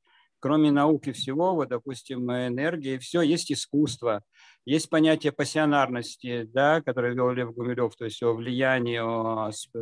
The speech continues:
особенности личности, которая влияет на историю. То есть очень много есть уже как бы на-, задел большой, который нужно как-то его вот стыковать. Вот мне так кажется. Что вы на это скажете?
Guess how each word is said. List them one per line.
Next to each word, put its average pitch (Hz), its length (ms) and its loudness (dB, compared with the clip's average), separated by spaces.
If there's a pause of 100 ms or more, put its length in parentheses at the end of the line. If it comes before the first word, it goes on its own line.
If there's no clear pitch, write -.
особенности 117 1400 -6
личности, 113 480 -6
которая 113 380 -2
влияет 113 500 0
на 110 160 -2
историю. 110 400 -6 (760)
То 139 80 2
есть 139 200 -2
очень 202 340 4
много 190 260 2
есть 180 320 0
уже 165 380 0
как 160 340 0
бы 139 640 2
на-, 139 280 0
задел 151 480 0
большой, 123 600 -6
который 175 320 -6
нужно 180 320 -2
как-то 180 320 -2
его 170 340 -2
вот 170 180 -4
стыковать. 196 760 -2 (580)
Вот - 120 -10
мне 147 140 2
так 202 240 0
кажется. 120 320 -2
Что 170 180 -4
вы 185 60 -2
на 170 60 2
это 147 140 -2
скажете? 98 500 -12